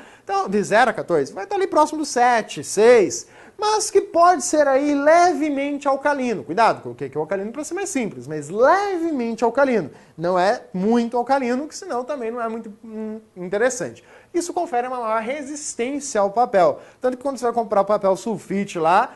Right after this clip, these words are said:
você olha, ó, papel alcalino, por conta dessa relação importante que você tem com a arquivologia. O prazo de guarda é algo essencial que a gente vai utilizar muito,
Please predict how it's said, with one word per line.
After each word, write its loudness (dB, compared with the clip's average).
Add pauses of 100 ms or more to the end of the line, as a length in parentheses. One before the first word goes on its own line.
você -2
olha, 8
ó, 6
papel -2
alcalino, 2 (320)
por -4
conta -2
dessa 0
relação -2
importante -4
que -20
você -8
tem -10
com -6
a 0
arquivologia. -6 (480)
O 0
prazo 0
de -8
guarda 6
é 6
algo 4
essencial 0
que -6
a -2
gente -6
vai -4
utilizar -2
muito, 0